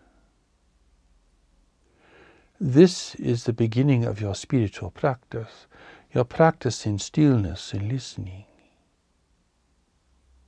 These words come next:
In this practice, you are not trying to get anything.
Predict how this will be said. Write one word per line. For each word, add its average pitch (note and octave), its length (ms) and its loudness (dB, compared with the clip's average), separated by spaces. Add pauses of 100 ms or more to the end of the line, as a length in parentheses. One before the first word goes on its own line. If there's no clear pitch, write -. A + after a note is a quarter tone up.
(1080)
In D3 140 2
this F#3+ 160 2
practice, - 560 -2
you A#2+ 100 2
are A#2 60 2
not C3 220 0
trying A2 320 -4
to G2 140 -8
get A2 360 0
anything. G2 640 -8